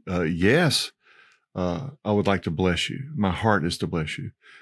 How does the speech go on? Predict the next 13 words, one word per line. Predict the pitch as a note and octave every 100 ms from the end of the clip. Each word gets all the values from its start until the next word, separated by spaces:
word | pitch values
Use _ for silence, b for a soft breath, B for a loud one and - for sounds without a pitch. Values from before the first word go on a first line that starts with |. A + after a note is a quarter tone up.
| B
And | -
I'd | G2 F#2+
like | A#2 B2
to | F#2+
bless | D#2 G#2+ B2+ -
you | C3
for | B2+ F#2+
the | E2
sake | - F#2 F#2
of | E2
others | C#2+ - B2+ - - _ _ _ -
as | E2
well. | - F#2+ -